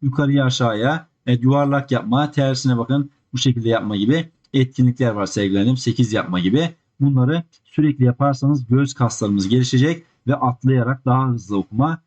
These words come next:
kapasitesine erişeceğiz. Buna da zaten hız-, hızlı okuma yöntemlerinden bir tanesi bu göz hareketleri, göz kaslarını geliştirme çalışmaları. Buna da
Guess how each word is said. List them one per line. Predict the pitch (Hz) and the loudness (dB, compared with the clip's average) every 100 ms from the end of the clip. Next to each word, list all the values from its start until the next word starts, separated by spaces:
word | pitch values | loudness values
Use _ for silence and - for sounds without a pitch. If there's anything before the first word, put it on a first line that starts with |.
| _ - | _ -6
kapasitesine | 123 117 101 104 - 104 151 143 _ - | -4 -4 -4 -4 0 0 0 -4 _ -2
erişeceğiz. | 117 98 104 120 139 | -2 -2 -2 0 0
Buna | 143 147 | 0 0
da | 120 | 0
zaten | 107 113 160 | -2 -2 0
hız-, | 139 123 135 131 - | 0 0 0 -2 0
hızlı | 135 127 147 | 0 2 0
okuma | 127 139 | 0 0
yöntemlerinden | 123 101 104 98 90 87 82 90 | 0 -2 -6 -2 -2 -2 -4 0
bir | 127 127 | 0 2
tanesi | 131 131 131 135 | 0 0 -2 -2
bu | |
göz | 131 131 | 0 0
hareketleri, | 131 127 131 127 143 139 | 2 0 -2 0 0 2
göz | 123 117 | 0 0
kaslarını | 110 92 98 95 | -4 -4 -2 0
geliştirme | 104 110 139 | 0 0 0
çalışmaları. | 127 135 131 135 170 175 _ _ | 0 0 0 0 0 -4 _ _
Buna | 170 123 104 | 0 0 0
da | 151 | -4